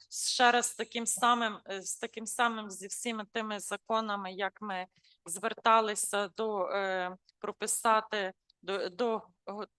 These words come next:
прошу? Так, і спитати, е, що доки, власне, власне, ми х-, ми дуже просили про документи,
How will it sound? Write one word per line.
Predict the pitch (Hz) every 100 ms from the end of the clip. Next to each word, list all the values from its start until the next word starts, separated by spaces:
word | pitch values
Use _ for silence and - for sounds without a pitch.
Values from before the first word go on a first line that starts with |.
| _ -
прошу? | 240 - 311 _ _ _ _ _ _ _ _ _ _
Так, | - 214 170 -
і | 226
спитати, | - - 247 254 262 262 262 254 220 _ _ _ -
е, | 196 214 214 202
що | 208 - 240
доки, | - 254 285 202
власне, | 196 240 277 - 302 -
власне, | 202 254 277 - 277
ми | 254 269
х-, | - 208 196
ми | 233
дуже | 233 262 247 226 254
просили | - 220 226 - 262 254 240 233
про | - 220 233 233 226 - _ _ _ _ _ _ _ _ -
документи, | 160 233 247 269 240 - 214